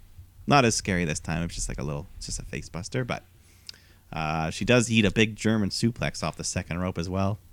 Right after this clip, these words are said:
She's just such a tough girl. I love her. Uh, <laughs> but Candice hits her big Cabrata moonsault, gets a two count.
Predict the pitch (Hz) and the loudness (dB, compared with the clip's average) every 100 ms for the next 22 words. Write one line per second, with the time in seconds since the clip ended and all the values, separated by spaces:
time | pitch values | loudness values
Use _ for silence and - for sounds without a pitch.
0 | - 143 165 160 107 - - 82 - - | 0 4 6 6 4 0 0 0 0 -2
1 | - - - 87 - - - - - - | -10 -12 -8 -8 -8 -16 -20 -20 -20 -18
2 | - - - - - - - - - - | -18 -18 -20 -20 -20 -20 -20 -20 -20 -8
3 | - 104 98 101 - - 143 101 - 151 | 2 6 6 6 2 0 2 6 8 8
4 | 139 139 - 160 127 110 120 120 - - | 8 4 4 2 2 4 4 4 -4 -20
5 | - - 113 120 131 110 127 185 160 - | -20 -6 0 6 6 8 8 8 8 6
6 | 160 151 151 131 - 196 156 151 143 - | 4 4 0 -2 2 4 6 6 6 4